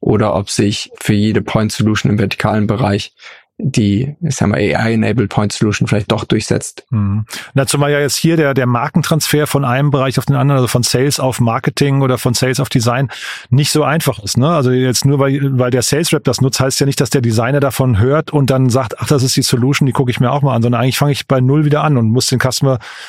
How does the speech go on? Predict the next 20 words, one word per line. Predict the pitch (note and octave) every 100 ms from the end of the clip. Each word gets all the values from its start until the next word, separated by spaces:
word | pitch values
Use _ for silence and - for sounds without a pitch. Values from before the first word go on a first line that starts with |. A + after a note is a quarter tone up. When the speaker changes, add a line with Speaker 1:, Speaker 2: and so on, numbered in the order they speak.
| - -
Speaker 2:
komplett | A#2+ C3+
wieder | C3 C#3
neu | C#3+
akquirieren, | C3+ - G2+ F#2+ G2+
oder? | A#2 E3+ _ _
Speaker 1:
Hm, | E3+ D3+ D#3 D#3 C3+ - - - -
ko-, | - -
ich | G#3+ - E3
würd | D3
sagen, | D#3 D3+
kommt | D3+ D#3+
aufs | C3
Unternehmen | C#3+ B2 A#2 B2+ A2+
an, | G#2 G2 - -
je | E3
nachdem, | A#2+ - B2 A#2
wie |
es, | A2 - -
wie | C3+ A2+
es, | G#2+ - - -